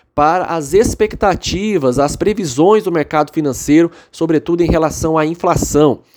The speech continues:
As expectativas sobre a inflação não têm todo esse poder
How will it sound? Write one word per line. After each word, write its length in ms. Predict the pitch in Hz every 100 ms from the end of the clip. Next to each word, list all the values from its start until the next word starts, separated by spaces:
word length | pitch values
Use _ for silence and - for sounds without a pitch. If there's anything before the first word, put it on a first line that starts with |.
| - - -
As 160 | 127
expectativas 920 | 131 170 165 151 - - 233 254 226
sobre 220 | 202 180
a 20 | 170
inflação 640 | 156 123 - 151 180 202 - _
não 240 | 156 233 226
têm 340 | - 208 220
todo 420 | 220 185 214 190
esse 240 | 185 - -
poder 500 | 175 120 139 170